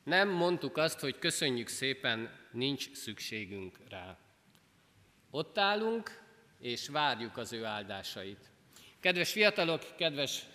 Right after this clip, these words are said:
felnőttek, merjünk kiállni.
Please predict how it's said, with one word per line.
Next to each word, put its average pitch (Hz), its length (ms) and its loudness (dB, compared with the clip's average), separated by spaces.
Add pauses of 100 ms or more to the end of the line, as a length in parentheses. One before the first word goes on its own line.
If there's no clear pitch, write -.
(120)
felnőttek, 175 840 0 (1600)
merjünk 160 540 6
kiállni. 117 600 0